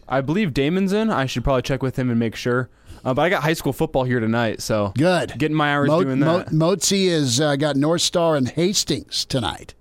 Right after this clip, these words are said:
Speaker 2: and that'll, uh, pregame here in less, uh, about an hour, hour and five minutes for the, uh, the pregame. So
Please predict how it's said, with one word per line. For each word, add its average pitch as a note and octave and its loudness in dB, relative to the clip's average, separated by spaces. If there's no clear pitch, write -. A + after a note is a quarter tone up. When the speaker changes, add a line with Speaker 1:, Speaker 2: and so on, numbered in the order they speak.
Speaker 2:
and A2+ 0
that'll, A#2 0
uh, G#2+ 0
pregame C#3 0
here C3 2
in A2+ 0
less, C3 0
uh, B2 0
about C#3 2
an B2+ -4
hour, C#3 2
hour D3+ 2
and B2 0
five C3 0
minutes - -2
for C#3 -4
the, A2 0
uh, G#2 -2
the G#2 -4
pregame. G2 -4
So C#3 0